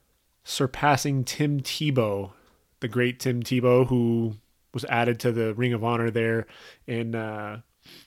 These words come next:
in Florida. But, uh, Nick, Nick Fitzgerald surpassing him as the all-time,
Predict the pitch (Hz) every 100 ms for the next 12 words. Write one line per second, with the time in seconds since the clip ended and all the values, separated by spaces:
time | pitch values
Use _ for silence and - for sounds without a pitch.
0 | _ _ _ _ _ _ 180 147 131 139
1 | 135 123 120 120 _ - - - - 135
2 | 127 117 - 127 117 113 127 127 170 135
3 | - _ _ - 139 - - 127 127 123
4 | 117 - _ _ _ _ - 135 - 127
5 | 143 123 123 120 113 110 123 120 120 120
6 | - - - - _ _ _ 143 139 139
7 | - 139 127 123 123 120